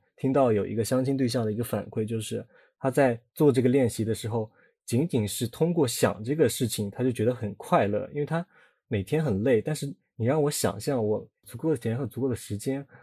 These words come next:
我单单是想就感觉像做梦一样，好美啊，可以想那么多有趣的事情。这是我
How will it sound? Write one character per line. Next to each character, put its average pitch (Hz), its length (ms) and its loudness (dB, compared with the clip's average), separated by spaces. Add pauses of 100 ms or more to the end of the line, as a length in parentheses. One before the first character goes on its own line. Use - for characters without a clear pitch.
(300)
我 117 120 2
单 160 220 4
单 185 100 4
是 202 140 4
想 107 460 0
就 160 80 -2
感 101 180 2
觉 110 140 0
像 165 200 -2
做 175 160 2
梦 175 240 4
一 110 60 4
样， 104 180 2
好 110 240 -2
美 131 280 2
啊， 101 160 -4
可 120 100 -4
以 123 60 2
想 110 260 -4
那 123 60 -4
么 113 100 -2
多 104 160 -2
有 101 140 -4
趣 - 180 -12
的 110 60 -8
事 110 180 -12
情。 - 220 -6 (340)
这 147 100 4
是 127 120 2
我 107 260 4